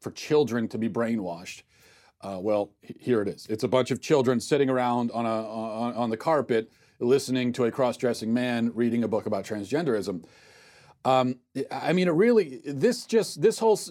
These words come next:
scenario, which you hear it and you're horrified by it, but you're also not shocked, right? But this scenario, it sounds like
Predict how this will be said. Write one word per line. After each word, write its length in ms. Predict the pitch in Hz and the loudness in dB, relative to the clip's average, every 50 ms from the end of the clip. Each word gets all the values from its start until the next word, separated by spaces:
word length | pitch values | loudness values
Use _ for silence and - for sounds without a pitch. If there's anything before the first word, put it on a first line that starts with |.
| 151 - | -12 -8
scenario, 760 | - 160 139 143 151 165 170 156 131 113 98 - - - - _ - - - - - _ | -4 -2 0 2 2 4 4 4 4 2 2 -2 -6 -10 -16 _ -16 -14 -14 -16 -6 _
which 280 | 127 147 185 170 - - - | 2 2 2 2 -2 -4 0
you 160 | 143 147 135 | 0 0 2
hear 300 | - - 214 240 233 160 | 0 0 4 4 6 6
it 180 | 127 120 - - _ _ _ _ _ | 4 2 0 -6 _ _ _ _ _
and 160 | - 139 139 139 | -2 0 2 2
you're 100 | 143 135 | 2 4
horrified 400 | 185 196 202 180 - 165 139 127 | 4 4 4 4 4 2 2 4
by 120 | 131 127 | 2 2
it, 60 | 123 | 2
but 80 | 135 131 | 2 2
you're 120 | 131 151 | 4 4
also 260 | 175 190 180 - 175 | 4 4 4 2 0
not 240 | 147 147 139 135 - | 2 2 0 0 -2
shocked, 480 | - - - 180 139 101 92 90 - - | -4 -2 0 2 2 2 -2 -6 -6 -2
right? 220 | 110 110 127 127 - _ _ _ _ _ _ _ | 0 0 0 0 -2 _ _ _ _ _ _ _
But 160 | - 143 135 | -2 0 2
this 160 | - 269 247 - | 2 0 0 0
scenario, 580 | - 220 196 196 208 208 208 196 185 165 156 | 0 0 2 2 2 4 6 6 6 6 6
it 160 | 151 147 147 | 4 2 -2
sounds 720 | - - - - 185 196 196 220 226 226 226 214 165 160 | -2 -6 -8 -4 -2 0 0 0 2 2 2 0 0 0
like 440 | 170 160 160 156 151 147 - - - | 0 2 2 2 2 0 0 -4 -12